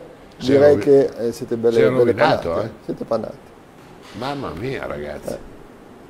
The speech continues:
Speaker 2: Quindi, eh, non stiamo scherzando, è proprio una roba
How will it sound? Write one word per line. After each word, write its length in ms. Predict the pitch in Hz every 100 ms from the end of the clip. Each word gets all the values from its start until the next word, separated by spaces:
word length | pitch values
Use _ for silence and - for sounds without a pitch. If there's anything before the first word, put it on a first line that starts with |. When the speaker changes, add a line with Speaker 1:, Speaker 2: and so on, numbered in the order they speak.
| - - - - -
Speaker 2:
Quindi, 320 | 135 131 120
eh, 680 | 110 - 104 98 104 104 113
non 200 | 120 143
stiamo 220 | 143 156
scherzando, 480 | 113 117 - 117 104
è 40 | -
proprio 220 | - 127
una 100 | 120
roba 340 | 127 123 120